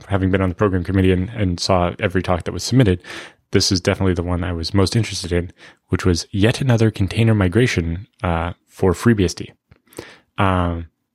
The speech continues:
so we previously talked about having, uh, there's the V P S system that someone wrote, uh,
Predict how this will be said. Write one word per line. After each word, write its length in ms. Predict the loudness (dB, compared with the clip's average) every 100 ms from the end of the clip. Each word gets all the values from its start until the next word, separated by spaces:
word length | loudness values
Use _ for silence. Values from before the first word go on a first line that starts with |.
| _ _
so 440 | -8 0 2 2 -2 -10 _ _ _ _ _ _ _ 0
we 80 | 0
previously 420 | 2 2 2 2
talked 220 | 0 -2
about 180 | 0 0
having, 540 | 0 0 0 0 -8 -12 _ _
uh, 260 | -6 -4 -6
there's 300 | -6 -6 -2
the 220 | 0 0
V 280 | 0 2 2
P 220 | 4 2
S 100 | 2
system 460 | -2 -6 -6 -6 -6
that 160 | -10
someone 260 | -10 -8 -6
wrote, 320 | -6 -8 _ _ -10
uh, 320 | -8 -8